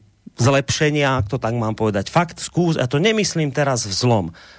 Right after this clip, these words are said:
skús do budúcna, keď budeš telefonovať, fakt, zober si papier, zober si pero a tušku a napíš si, čo chceš povedať, a potom to prečítaj.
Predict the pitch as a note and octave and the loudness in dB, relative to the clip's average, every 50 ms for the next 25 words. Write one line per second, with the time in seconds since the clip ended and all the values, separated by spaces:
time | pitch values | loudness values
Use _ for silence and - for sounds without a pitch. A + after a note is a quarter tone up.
0 | _ - - - - - B2 G2+ G2 G2 E3+ F3 F#3+ G3 D#3+ D#3+ D3+ C#3 - - | _ -14 -14 -10 -4 -2 -2 0 2 2 2 2 2 0 0 0 -2 -2 -4 -4
1 | C#3 B2 A#2+ C3+ A#2 A2 A2+ F#2+ E2 D#2+ - - - C3 C3 C3 B2 - A#2+ A2 | -4 -2 -2 -4 -4 -4 -4 -4 -4 -4 -4 0 2 4 4 4 2 2 0 0
2 | G#2+ G2+ F2 F2 F2+ - - - C#3 C3 A#2+ - - A#2 G#2+ - B2 A#2+ A2+ - | 0 0 0 -2 -2 -2 -2 0 0 0 0 -2 -6 -6 -4 -2 0 0 -2 -2
3 | - - - E2+ - C3 C3+ B2+ - C3 A#2+ A#2 A2+ G#2+ - G2+ G#2 F#2+ F#2 F2+ | -4 -6 -6 -2 0 0 0 2 0 0 0 0 0 -2 -6 -6 -6 -4 -4 -4
4 | - - - - - - A2 B2+ B2+ B2+ A#2+ A2+ A2 - - A2+ - - A#2 - | -6 -6 -8 -8 -2 2 2 4 4 4 2 0 -2 -4 -10 -12 -6 -4 -2 -2
5 | - - - - - F2+ G2+ A2 A#2+ B2+ B2 C#3 C3 A#2 - - - - - G#2+ | -2 -4 -6 -6 -6 -2 0 0 0 2 2 2 0 0 0 -2 -4 -4 -4 -4
6 | F#2 - - F2 - - - G#2+ A#2+ A#2+ A#2+ A#2+ A#2+ A#2 A2+ - - - - - | -4 -6 -8 -12 -8 -2 -2 0 2 2 2 2 2 0 -2 -6 -14 -20 -20 -12
7 | - - A#2 A2 G2 G#2+ - - A#2 A2+ - - A2+ G2+ - - - - - - | -8 -4 -4 -4 -4 -4 0 2 2 2 2 0 -4 -4 -6 -6 -8 -10 -10 -14